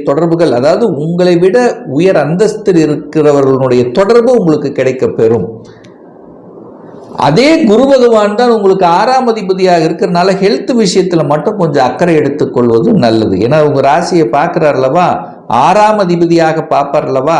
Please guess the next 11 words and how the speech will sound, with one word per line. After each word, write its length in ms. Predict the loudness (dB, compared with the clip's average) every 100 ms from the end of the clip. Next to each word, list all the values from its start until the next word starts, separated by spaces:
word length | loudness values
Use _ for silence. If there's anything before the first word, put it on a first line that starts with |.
| -2
அப்போ 460 | -6 -2 0 0 0
ஹெல்த், 580 | 0 0 -2 -8 -10 -10 -18 -6
உடல் 280 | -2 0 2
நலம் 300 | 0 0 -2
சார்ந்த 480 | -2 -2 -2 -2 -4
விஷயத்துல 640 | -4 -8 -4 -4 -2 -2 -2 -4 -14
சரியான 720 | -6 -2 0 2 2 2 0 -2
உணவு 360 | 0 0 -2 -2
கட்டுப்பாடு, 680 | -6 -4 -6 -2 0 0 0 -2 -8
சரியான 640 | -10 -4 0 2 0 0 -2
உடற்பயிற்சிங்கிறது 1200 | -2 0 0 0 0 -2 -2 -4 -6 -4 -4